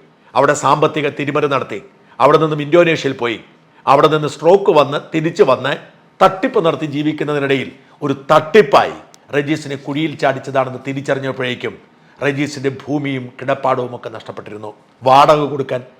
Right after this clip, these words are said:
കാശില്ലാത്ത സാഹചര്യമായി. നിരവധി പേരിൽ നിന്നും പണയമെടുത്ത വാഹനങ്ങൾ പ-, തട്ടിച്ചതിന്റെ പേരിൽ പോലീസ് അറസ്റ്റ് ചെയ്തു കബീറിനെ. ചാവക്കാട്. ആ വാർത്തയാണ് പ്രേക്ഷകർ ഞാനിപ്പോൾ കാണിക്കുന്നത്. ഓരോ ദിവസവും വന്നിരുന്ന ആഡംബര വാഹനങ്ങളൊക്കെ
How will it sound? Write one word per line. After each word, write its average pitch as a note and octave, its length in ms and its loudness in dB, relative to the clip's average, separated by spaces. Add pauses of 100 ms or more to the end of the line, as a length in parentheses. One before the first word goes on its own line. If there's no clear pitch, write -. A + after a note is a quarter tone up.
(220)
കാശില്ലാത്ത B2 560 -2 (100)
സാഹചര്യമായി. G#2+ 580 -8 (240)
നിരവധി G#3 420 8
പേരിൽ G3 280 8
നിന്നും E3+ 220 -2 (260)
പണയമെടുത്ത F#3+ 640 4 (180)
വാഹനങ്ങൾ F#3+ 640 6 (160)
പ-, - 140 -12
തട്ടിച്ചതിന്റെ D#3+ 500 -2
പേരിൽ C#3+ 180 -2 (140)
പോലീസ് E3 420 -2 (100)
അറസ്റ്റ് E3+ 380 0
ചെയ്തു B2+ 200 -6 (120)
കബീറിനെ. G#2+ 400 -6 (500)
ചാവക്കാട്. A#2 540 2 (400)
ആ B2+ 100 0
വാർത്തയാണ് C#3 380 4
പ്രേക്ഷകർ C#3 340 -4
ഞാനിപ്പോൾ C#3 320 -6
കാണിക്കുന്നത്. C3+ 480 2 (300)
ഓരോ F3 240 8
ദിവസവും D#3+ 340 -2
വന്നിരുന്ന D3+ 320 -4 (240)
ആഡംബര D#3+ 320 4 (120)
വാഹനങ്ങളൊക്കെ C#3+ 560 -2